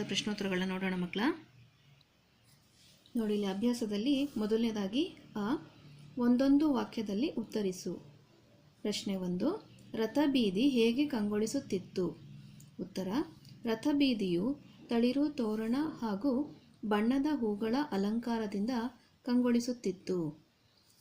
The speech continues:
ಪ್ರಶ್ನೆ ಎರಡು, ಕಂಸಾಳೆ ಎಂದರೇನು? ಉತ್ತರ, ಕಂಸಾಳೆ ಎಂದರೆ ಕಂಚಿನ ತಾಳ.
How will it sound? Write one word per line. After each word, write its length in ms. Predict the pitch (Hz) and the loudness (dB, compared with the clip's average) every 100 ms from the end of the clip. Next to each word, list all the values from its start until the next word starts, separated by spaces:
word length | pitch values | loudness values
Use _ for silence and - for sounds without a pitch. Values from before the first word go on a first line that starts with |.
| _ | _
ಪ್ರಶ್ನೆ 360 | 202 196 208 | -4 -2 -2
ಎರಡು, 480 | 190 180 190 359 - _ _ - | 0 0 0 -4 -6 _ _ -2
ಕಂಸಾಳೆ 560 | 247 262 285 269 277 | 2 2 2 2 2
ಎಂದರೇನು? 840 | 330 208 196 190 175 175 185 170 - _ _ _ _ - | 0 -2 -2 -2 -2 -2 -4 -6 -10 _ _ _ _ -10
ಉತ್ತರ, 280 | 202 185 180 214 330 - _ _ | -8 -6 -4 -4 -4 -8 _ _
ಕಂಸಾಳೆ 540 | - 240 254 262 262 294 | 0 2 2 0 0 0
ಎಂದರೆ 580 | - 208 190 240 220 240 | 0 -2 0 0 0 -2
ಕಂಚಿನ 640 | - - 254 254 277 262 285 | -8 -2 0 2 2 2 0
ತಾಳ. 400 | 285 196 175 | 0 -2 0